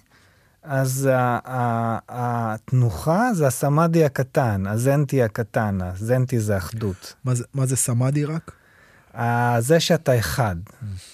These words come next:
Speaker 1: כלומר, אם אתה מצליח לשמור על התנוחה, עשית חצי עבודה.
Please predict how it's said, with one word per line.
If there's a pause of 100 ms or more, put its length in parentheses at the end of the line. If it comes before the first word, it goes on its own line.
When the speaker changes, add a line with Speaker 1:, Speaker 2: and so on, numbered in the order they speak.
(1120)
Speaker 1:
כלומר, (320)
אם
אתה
מצליח
לשמור
על
התנוחה, (1120)
עשית
חצי
עבודה.